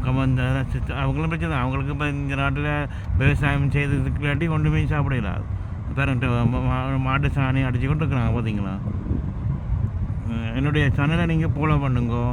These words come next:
சப்ஸ்கிரைப் பண்ணுங்கோ. உங்களை என்ன, உங்களை என்னென்ன செய்து, என்ன செய்யணுமெண்டு செய்து நீங்கள் சொன்னா எனக்கு உங்களுக்கு இப்போ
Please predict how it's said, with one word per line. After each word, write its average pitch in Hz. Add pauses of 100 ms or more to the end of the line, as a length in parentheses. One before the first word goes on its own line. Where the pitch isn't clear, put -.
(460)
சப்ஸ்கிரைப் 143
பண்ணுங்கோ. 117 (400)
உங்களை 131
என்ன, 147
உங்களை 147
என்னென்ன 156
செய்து, 160 (120)
என்ன 139
செய்யணுமெண்டு 120 (500)
செய்து 147
நீங்கள் 131
சொன்னா 139
எனக்கு 170
உங்களுக்கு 156
இப்போ 147